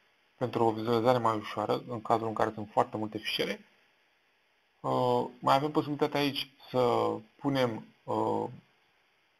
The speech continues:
uh, o filtrare specifică pentru fiecare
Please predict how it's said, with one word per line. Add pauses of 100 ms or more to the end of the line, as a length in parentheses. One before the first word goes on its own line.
(2000)
uh, (920)
o
filtrare
specifică
pentru
fiecare